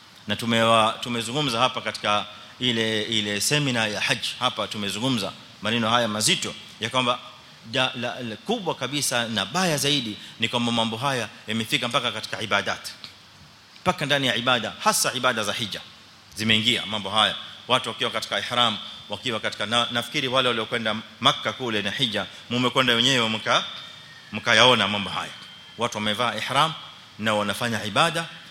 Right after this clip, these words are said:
wanatukua mapicha na kujipiga picha, anaweka simu hapa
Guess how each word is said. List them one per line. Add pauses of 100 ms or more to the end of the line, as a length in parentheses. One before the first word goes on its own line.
(140)
wanatukua
mapicha
na
kujipiga
picha, (500)
anaweka
simu
hapa